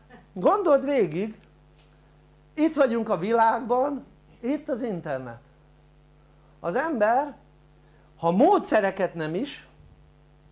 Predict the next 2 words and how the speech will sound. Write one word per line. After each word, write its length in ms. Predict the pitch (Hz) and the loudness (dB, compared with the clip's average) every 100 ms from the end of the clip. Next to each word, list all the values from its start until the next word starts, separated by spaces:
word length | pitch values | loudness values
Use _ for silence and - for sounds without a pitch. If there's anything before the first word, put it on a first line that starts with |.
| _ _ - 135 | _ _ -20 -4
de 420 | 185 220 208 - - _ _ _ _ | 0 0 -2 -8 -20 _ _ _ _
információkhoz, 1500 | 247 320 - 190 165 185 214 220 - 208 196 - 185 175 - | -2 0 0 -4 -4 -4 -6 -8 -6 -6 -6 -8 -10 -10 -12